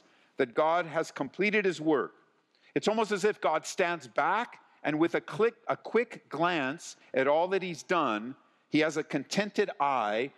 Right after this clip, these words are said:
over his finished creation. His work of creation is finished. And you know, the words, "It is finished," rang out at the end of creation, just as they ring out once more at the end of redemption.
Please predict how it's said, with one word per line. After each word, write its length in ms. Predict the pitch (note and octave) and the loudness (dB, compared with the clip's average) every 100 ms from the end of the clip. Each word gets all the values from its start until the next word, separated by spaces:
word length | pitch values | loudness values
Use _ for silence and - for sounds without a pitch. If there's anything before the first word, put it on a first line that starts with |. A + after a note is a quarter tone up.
| _ - | _ 0
over 300 | C#3+ C#3 D3+ | 0 2 0
his 120 | C#3 | 0
finished 380 | - D#3 D3 - | -2 -2 -2 -4
creation. 640 | - D3 C3+ C3 - E2+ - _ _ _ _ _ _ _ _ _ | -2 2 2 0 -4 -6 -12 _ _ _ _ _ _ _ _ _
His 220 | A#2+ A#2+ | -2 -2
work 400 | B2 B2+ F3+ G#3 | -4 0 2 2
of 140 | G3 - | -4 -6
creation 520 | - E3 E3 - D3 | -2 0 0 -2 -6
is 120 | B2+ | -6
finished. 760 | - - C#3+ F#2 D#2+ - - - _ _ _ _ _ _ _ _ _ _ _ - | -6 -2 -2 -2 -8 -12 -14 -18 _ _ _ _ _ _ _ _ _ _ _ -2
And 100 | E3+ | 0
you 80 | G#3 | 2
know, 140 | A3 | 2
the 100 | G3+ | 2
words, 320 | F#3 A#3+ A3+ | 2 0 0
"It 240 | G3+ G3 G3+ | -2 0 2
is 160 | F3 | 0
finished," 560 | - G#3+ G3+ D3 C#3 - - | -2 -2 0 0 -2 -10 -8
rang 380 | B2 D#3+ F3 E3+ | 0 0 0 0
out 300 | D#3+ F#3+ F#3 | 0 2 0
at 100 | - | -2
the 200 | D#3+ D3+ | -2 0
end 180 | F3+ F#3 | 0 0
of 160 | F3 | -2
creation, 880 | - D#3 D3 F#3 G3+ A#2 G2 A2 D3+ _ _ _ - | -4 0 2 2 0 -4 -4 -6 -10 _ _ _ -4
just 320 | E3+ F#3+ - | 0 0 0
as 160 | G3 D#3 | -2 2
they 160 | D#3+ | 0
ring 340 | C#3 D3+ E3+ E3 | 0 0 0 2
out 380 | E3 F3+ D#3 D3 | 2 2 0 -2
once 400 | D3+ D3+ C#3 C#3+ | 0 0 -2 -4
more 760 | D3 G#3+ A#3+ C#3+ A#2+ C#3+ D#3+ - - _ | 0 2 4 2 4 2 0 -12 -20 _
at 220 | C3+ C#3 | -4 -2
the 200 | D#3 D3+ | -2 -2
end 280 | - F3 F3 | 0 0 2
of 180 | D#3+ C3 | 0 0
redemption. 880 | D3 D3 A#2+ F#3+ A3 - A2 E2 | -2 -2 0 -2 -2 -8 -10 -10